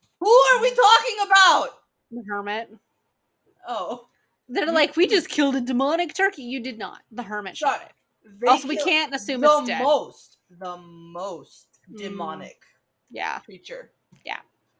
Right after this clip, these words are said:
Speaker 1: Yeah, totally.
Speaker 2: I mildly want the turkey to kill them all by the end of this movie.
Speaker 1: <laughs>
Speaker 2: Just,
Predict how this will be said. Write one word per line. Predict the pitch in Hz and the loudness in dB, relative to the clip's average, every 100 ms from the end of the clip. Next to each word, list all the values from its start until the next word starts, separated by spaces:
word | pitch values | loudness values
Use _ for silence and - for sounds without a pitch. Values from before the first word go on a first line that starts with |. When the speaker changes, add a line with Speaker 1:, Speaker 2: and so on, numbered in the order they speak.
| _ _ _ 85 - _ _ _ _ _ | _ _ _ -18 -18 _ _ _ _ _
Speaker 1:
Yeah, | 73 - _ _ _ _ | -20 -20 _ _ _ _
totally. | 208 185 147 | -14 -14 -8
Speaker 2:
I | 220 233 | -2 0
mildly | 262 233 240 247 214 220 | 2 2 2 -2 -6 -8
want | 196 190 | -6 -10
the | 190 | -12
turkey | - 190 - | -16 -16 -16
to | 196 | -18
kill | - 190 | -14 -12
them | 196 196 | -12 -10
all | 185 | -10
by | 180 | -10
the | - | -14
end | 170 - | -16 -16
of | |
this | - - | -18 -18
movie. | 170 123 220 247 _ | -18 -14 -14 -14 _
Speaker 1:
<laughs> | 311 - 294 320 349 311 285 302 285 285 277 233 233 226 - 214 208 - | -12 -6 0 2 4 4 2 2 0 -2 -2 -2 -6 -8 -10 -12 -12 -12
Speaker 2:
Just, | 190 226 220 - - | -2 -2 -2 -8 -20